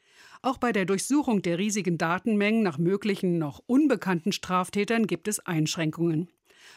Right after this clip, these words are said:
Weil das per Hand kaum zu schaffen ist, scannt die Polizei die gespeicherten Daten mit Hilfe von Software.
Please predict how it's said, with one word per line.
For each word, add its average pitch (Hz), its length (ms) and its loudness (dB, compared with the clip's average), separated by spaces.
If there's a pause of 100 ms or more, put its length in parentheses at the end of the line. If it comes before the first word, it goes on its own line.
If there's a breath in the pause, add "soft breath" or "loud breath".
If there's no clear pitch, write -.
Weil 220 140 0
das 277 160 0
per 202 220 -2
Hand 269 240 2
kaum 202 240 0
zu 156 100 -6
schaffen 208 380 -2
ist, - 260 -4
scannt 196 480 0
die 180 100 -2
Polizei 170 560 -2
die 202 120 -4
gespeicherten 185 640 -4
Daten 151 320 -4
mit 190 140 -2
Hilfe 156 260 -4
von 208 180 -2
Software. 190 640 -2